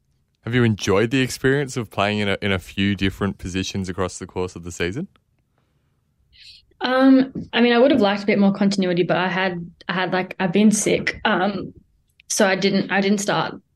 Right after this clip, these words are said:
Speaker 2: the season much at all. I was out, um, really. So, um, yeah, I mean, hopefully next season I <clears throat> can kind of lock down a position more, just get some more consistency. But yeah, I mean, it's always good to be versatile, and, um,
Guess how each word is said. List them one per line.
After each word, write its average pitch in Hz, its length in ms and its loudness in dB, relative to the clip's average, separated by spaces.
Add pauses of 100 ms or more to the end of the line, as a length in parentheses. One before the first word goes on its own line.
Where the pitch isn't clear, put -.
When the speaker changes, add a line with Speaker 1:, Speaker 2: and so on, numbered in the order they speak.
(220)
Speaker 2:
the 196 100 0
season 170 340 0
much 156 260 -4
at 170 60 -2
all. 151 120 -2
I 156 100 -2
was 156 280 -8 (580)
out, 165 380 -2
um, 160 380 2
really. 160 300 2
So, 160 320 -2 (640)
um, 170 460 2 (760)
yeah, 196 300 4
I - 60 0
mean, 151 180 -2
hopefully 180 400 2
next 165 220 0
season 170 260 2
I 160 200 0 (120)
<clears throat> - 140 -12
can 202 400 4
kind 180 160 0
of 175 200 0 (460)
lock 180 220 -2
down 185 180 0
a 175 40 -2
position 180 360 0
more, 180 220 -2
just 180 120 -6
get - 140 -4
some 208 140 2
more 196 140 4
consistency. 202 580 2
But 196 260 0
yeah, 180 160 2
I 175 60 0
mean, 175 120 0
it's - 320 -8
always 190 300 2
good 180 140 2
to 175 80 -8
be 165 60 -2
versatile, 160 540 -2
and, 160 220 0
um, 165 440 -4